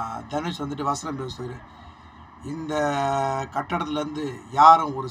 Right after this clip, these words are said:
செங்கல்ல கூட உருவ முடியாது" அப்படிங்கிற மாதிரிலாம் வாயை கோணையா வச்சுக்கிட்டு ரஜினி அந்த மாதிரி பேசிட்டு போவாரு. அது இவரா கிரியேட் பண்றாரு அப்படிங்கிற மாதிரி தான் ரொம்ப நாளாவே நானும் நினைச்சிட்டு இருந்தேன். பல பேர் அதுதான் சொன்னாங்க, அவங்க பப்ளிசிட்டி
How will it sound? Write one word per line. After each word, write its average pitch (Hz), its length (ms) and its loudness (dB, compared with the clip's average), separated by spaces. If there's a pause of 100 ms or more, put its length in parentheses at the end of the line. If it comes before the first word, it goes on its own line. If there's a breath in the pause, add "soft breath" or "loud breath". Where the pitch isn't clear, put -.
செங்கல்ல 170 380 0
கூட 151 140 0
உருவ 139 280 0
முடியாது" 120 460 -10 (200)
அப்படிங்கிற 139 440 -4
மாதிரிலாம் 139 520 2 (880 loud breath)
வாயை 147 260 6
கோணையா 151 420 0
வச்சுக்கிட்டு 139 420 -4
ரஜினி 139 220 -4
அந்த 135 120 -6
மாதிரி 131 240 -6
பேசிட்டு 127 300 -8 (100)
போவாரு. 113 240 -14 (1160 loud breath)
அது 139 180 -4
இவரா 185 360 10 (180)
கிரியேட் 175 320 0
பண்றாரு 147 460 0 (100)
அப்படிங்கிற 147 340 -2
மாதிரி 147 300 2
தான் 143 520 8
ரொம்ப 147 240 -2
நாளாவே 165 340 4
நானும் 151 340 4
நினைச்சிட்டு 139 260 -6
இருந்தேன். 180 220 -4
பல 175 200 6
பேர் 185 160 2
அதுதான் 165 320 0
சொன்னாங்க, 147 320 -2
அவங்க 143 340 -4
பப்ளிசிட்டி 160 460 0